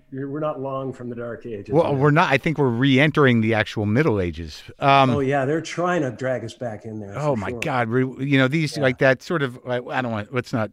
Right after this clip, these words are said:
Speaker 2: digress into that. But, um,
Speaker 1: <laughs>
Speaker 2: but, okay, so, so after the,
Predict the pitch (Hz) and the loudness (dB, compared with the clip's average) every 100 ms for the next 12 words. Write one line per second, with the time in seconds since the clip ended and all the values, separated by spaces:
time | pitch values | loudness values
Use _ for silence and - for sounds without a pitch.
0 | - 117 110 101 101 107 107 - 104 98 | -10 -6 -4 -4 -4 -4 -4 -6 -6 -4
1 | 101 107 101 - 135 135 131 120 104 - | -2 -2 -4 0 4 6 6 4 0 -6
2 | 151 123 147 120 135 120 - _ _ _ | -8 -8 -8 -10 -12 -14 -16 _ _ _
3 | _ - 165 165 156 147 127 165 143 139 | _ 2 4 4 4 2 4 4 4 2
4 | - 156 139 131 147 - 165 139 127 | 0 2 2 0 -2 -2 -2 -2 -2